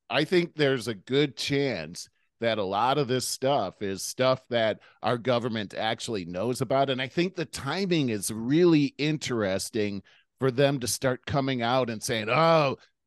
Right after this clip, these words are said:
there are U F Os out there," when all of this other stuff, like the distractions we read about just now that were purposely done,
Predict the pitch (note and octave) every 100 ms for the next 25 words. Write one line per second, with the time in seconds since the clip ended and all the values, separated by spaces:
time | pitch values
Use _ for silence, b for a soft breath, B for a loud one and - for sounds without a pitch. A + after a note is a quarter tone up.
0 | - C3 D#3+ D#3 E3+ E3+ D3 C3 A#2+ -
1 | A#2+ A2 F#2+ A2 G2+ G2 G#2 G2+ G2+ -
2 | b b A2 C3+ C3+ C3+ C3+ D3+ F3 E3+
3 | D3+ D3 - - D3 E3 E3+ E3+ D3+ E3
4 | D3+ - - E3 E3 C#3+ C#3 A#2+ B2+ A2
5 | C3 A#2 - - B2 C3 D3 C3 A2 B2+
6 | A#2+ B2+ B2+ B2+ C3 - B2+ - B2+ A#2
7 | C3 B2 A#2+ B2+ - A3 C#4 D4 G#3 -
8 | F3+ C3+ E3+ F3 C3 A#2+